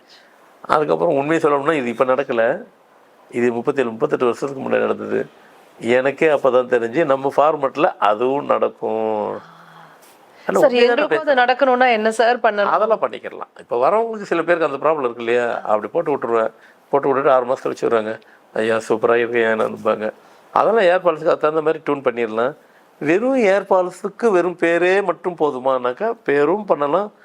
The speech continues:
Speaker 1: அடிஷனலா சிலது கூட நான் டிப்ஸ் கூட கொடுத்தேன்.
Speaker 2: என்ன சார் பண்ணணும்
Speaker 1: அதுதான்
Speaker 2: சொல்லுங்க
Speaker 1: எதிர்பார்த்துட்டு
Speaker 2: சார்,
Speaker 1: இருக்கீங்க.
Speaker 2: அதை தான் சார் நாங்க கேக்குறோம்.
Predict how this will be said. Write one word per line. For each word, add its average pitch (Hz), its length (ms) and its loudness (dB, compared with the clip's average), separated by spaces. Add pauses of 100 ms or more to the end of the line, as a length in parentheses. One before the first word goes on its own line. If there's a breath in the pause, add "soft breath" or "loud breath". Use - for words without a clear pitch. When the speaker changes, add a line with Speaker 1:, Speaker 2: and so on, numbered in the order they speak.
(340 soft breath)
Speaker 1:
அடிஷனலா 214 500 0 (100)
சிலது 123 220 0
கூட 120 160 -2
நான் 107 200 -2 (100)
டிப்ஸ் - 260 -4
கூட - 160 0
கொடுத்தேன். 190 300 0
Speaker 2:
என்ன 190 160 2
சார் 185 200 0
பண்ணணும் 165 140 0
Speaker 1:
அதுதான் 170 240 0
Speaker 2:
சொல்லுங்க 147 260 0
Speaker 1:
எதிர்பார்த்துட்டு 208 260 2
Speaker 2:
சார், 262 400 4
Speaker 1:
இருக்கீங்க. 254 40 4
Speaker 2:
அதை 226 160 2
தான் 240 200 4
சார் 269 180 2
நாங்க 277 220 -2
கேக்குறோம். 311 640 -6